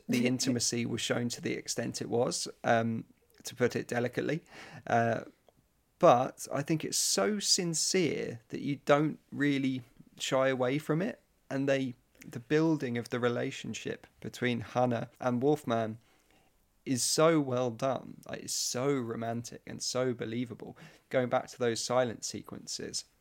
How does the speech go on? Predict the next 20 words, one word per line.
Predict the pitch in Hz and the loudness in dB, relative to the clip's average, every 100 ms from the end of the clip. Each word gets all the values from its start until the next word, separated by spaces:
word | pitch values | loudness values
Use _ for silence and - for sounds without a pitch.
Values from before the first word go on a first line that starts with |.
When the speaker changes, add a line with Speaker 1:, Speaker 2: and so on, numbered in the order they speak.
| _ | _
Speaker 1:
those | 127 120 | 0 0
are | 107 | -2
some | - 110 | -6 -6
of | 104 | -8
my | 107 | -8
favourite | - 110 104 - | -2 -2 -2 -8
bits | - - | -10 -8
of | 104 | -8
the | |
whole | 104 107 | -4 -6
film. | - 135 123 117 _ _ _ _ _ _ _ - | -4 -2 -2 -6 _ _ _ _ _ _ _ 0
And | 123 | 0
I | |
think | 123 131 - - | 2 0 -2 -2
Hosoda's | 139 - 123 113 | 0 0 -2 0
a | 117 | 0
really | 123 117 | 0 0
skilled | 113 - 143 135 - | -2 2 2 2 -2
silent | - 110 - - | -4 -4 -4 -4
filmmaker. | 135 120 - - - | -4 -4 -10 -12 -16